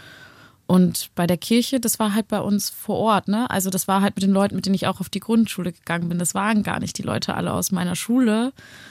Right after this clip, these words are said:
Und da wurde ich einfach, das, warm und herzlich aufgenommen, ne? Also da ging es ja, also da wurde man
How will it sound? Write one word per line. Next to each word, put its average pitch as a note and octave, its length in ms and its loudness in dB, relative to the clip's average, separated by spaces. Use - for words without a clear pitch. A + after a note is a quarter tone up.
Und G3 480 4
da F3+ 160 -2
wurde F#3 120 -2
ich - 140 -6
einfach, F3+ 360 -4
das, F3+ 200 -10
warm F3+ 240 0
und E3+ 100 0
herzlich F3 520 -4
aufgenommen, E3 520 -2
ne? F#3+ 240 -4
Also F#3 240 -4
da F3+ 140 -2
ging G#3+ 240 2
es C#4+ 160 2
ja, G3 120 2
also F#3 120 0
da F3+ 160 2
wurde G#3 220 2
man G3 400 6